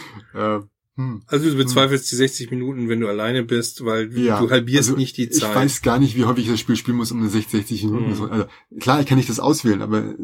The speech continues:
Speaker 1: für mich funktioniert das Spiel nicht so. Und dann kann man natürlich sagen, ah, dann denkst du zu viel nach, das muss doch aus dem Flow passieren. Ich weiß nicht, für mich ist das Spiel so nicht.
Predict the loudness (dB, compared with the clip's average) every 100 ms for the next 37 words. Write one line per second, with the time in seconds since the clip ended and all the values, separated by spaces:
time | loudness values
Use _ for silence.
0 | -12 -6 2 2 2 2 4 2 0 -2
1 | -2 -2 -2 -2 -2 0 2 4 2 2
2 | 2 4 4 2 0 -4 -2 0 2 4
3 | 4 2 -4 -6 -4 -6 -8 -18 -10 -8
4 | -8 -6 0 0 0 -2 0 0 0 -6
5 | _ -20 -20 -20 -20 -20 -20 -20 _ _
6 | _ -8 -4 -4 -6 -8 -8 -2 0 2
7 | 0 4 4 2 -4 -2 0 0 -2 2
8 | 4 4 2 -2 -16